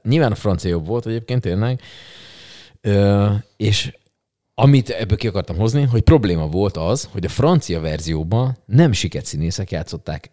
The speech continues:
el a szerepet. És ez egy óriási hőbörgés volt a, akkor, amikor a film kijött kétezer-tizennégyben,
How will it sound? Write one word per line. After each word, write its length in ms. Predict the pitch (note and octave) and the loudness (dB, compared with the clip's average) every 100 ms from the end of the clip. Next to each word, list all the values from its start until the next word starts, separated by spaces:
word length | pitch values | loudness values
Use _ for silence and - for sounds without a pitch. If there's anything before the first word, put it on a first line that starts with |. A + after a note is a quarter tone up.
| _ | _
el 200 | C#2 D2+ - | -14 -12 -12
a 40 | |
szerepet. 600 | - F2+ - - - - _ _ _ | -12 -12 -12 -16 -18 -20 _ _ _
És 120 | - | -4
ez 120 | A2 | -2
egy 140 | F3+ | 0
óriási 280 | D3 E2+ - | -2 -2 -2
hőbörgés 440 | E2+ C2 A#1 A1 - | -4 -6 -10 -12 -12
volt 300 | D2+ D2+ - - | -12 -12 -16 -18
a, 520 | - A1 G1+ - - - _ _ _ _ | -18 -16 -14 -16 -18 -20 _ _ _ _
akkor, 440 | - - - D#2+ | -12 -12 -8 -6
amikor 240 | D2 - | -4 -6
a 40 | A1+ | -8
film 220 | - D2 | -6 -6
kijött 220 | - C#2+ | -6 -8
kétezer-tizennégyben, 1080 | - D2 D#2 C2 - D#2+ B1+ F2 D3+ E3 A#2 | -8 -10 -12 -12 -8 -6 -6 -4 -4 -2 -4